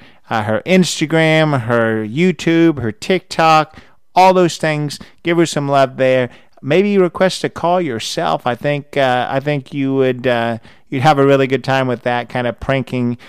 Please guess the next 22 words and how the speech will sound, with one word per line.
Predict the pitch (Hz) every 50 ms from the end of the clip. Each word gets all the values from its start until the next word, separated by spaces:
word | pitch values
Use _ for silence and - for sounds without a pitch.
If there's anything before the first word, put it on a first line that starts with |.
| - - _ -
pranking | - 156 151 143 147 143 135
a, | 123 - -
a | 143 131
friend | - - - 147 143 139 135 131
or | 123
family | - 139 139 135 131 131 131
member. | 127 127 127 127 127 127 131 127 127 123 - - - - - - _ -
Uh, | 127 123 113 110 104 - -
I, | - 139 143 143 147 147 - - -
like, | 151 160 170 - 175
like | 175 180 165
I | 170 160
said | 147 - - 160 151
in | 143 135
the | 127
beginning, | 113 123 120 131 127 117 113 113 113
I, | 113 113 113 92 120
I | 127
just | 120 131 139 127 - -
really | 147 143 139 131
appreciate | 123 - - 135 127 117 - - 131 123 117 107
her, | 110 120 120 120 120 120 120